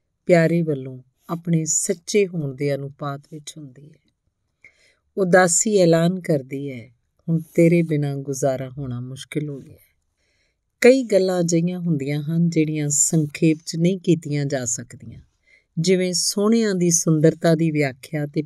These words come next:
ਪਿਆਰੇ ਵੱਲੋਂ ਆਪਣੇ ਪਿਆਰ ਦਾ ਵਰਣਨ।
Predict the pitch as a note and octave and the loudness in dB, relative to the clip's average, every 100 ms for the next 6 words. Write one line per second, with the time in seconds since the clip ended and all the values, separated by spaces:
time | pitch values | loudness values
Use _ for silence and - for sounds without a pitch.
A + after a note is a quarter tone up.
0 | - D#3+ C#3+ D3 D3 C3+ C3 C3 _ _ | 2 4 4 2 0 -4 -6 -14 _ _
1 | _ F3+ E3+ F3+ E3+ E3 - D3 C3 A#2+ | _ -8 -4 0 2 2 2 0 0 -8
2 | B2 B2 B2+ A#2+ A#2 G#2 | -10 -10 -10 -10 -10 -14